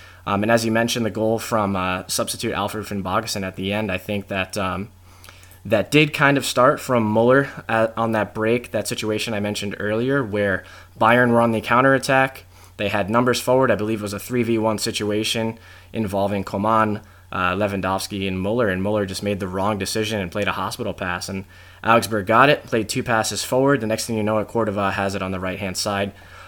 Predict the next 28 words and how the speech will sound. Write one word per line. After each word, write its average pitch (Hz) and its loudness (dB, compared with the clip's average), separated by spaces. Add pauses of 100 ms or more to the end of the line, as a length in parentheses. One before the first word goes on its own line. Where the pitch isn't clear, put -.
(140)
Hernandez 110 4
looks 107 -2
like 101 -4
he 104 -4
gets 107 0
himself 101 -2
in 104 -4
an 98 -2
awkward 95 -4
situation, 98 -4
takes 98 -6
a 95 -8
spill, 107 0
and 98 -2
then, 95 -2
as 95 -4
you 95 -6
mentioned, 98 -4
sends 101 -6
the 101 -6
cross 101 -4
in. 98 -4
Finn 98 -4
Bogason's 98 -4
in 95 -6
the 95 -4
right 95 -4
spot. 120 2